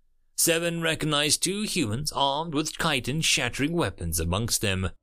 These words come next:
though the rest were woefully under-equipped to deal with the three elite Gahal.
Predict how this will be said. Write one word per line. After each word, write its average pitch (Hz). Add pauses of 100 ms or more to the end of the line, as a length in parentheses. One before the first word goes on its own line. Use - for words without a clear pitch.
(220)
though 127
the 147
rest 139
were 131
woefully 135
under-equipped 131
to 160
deal 127
with 123
the 170
three 151
elite 147
Gahal. 92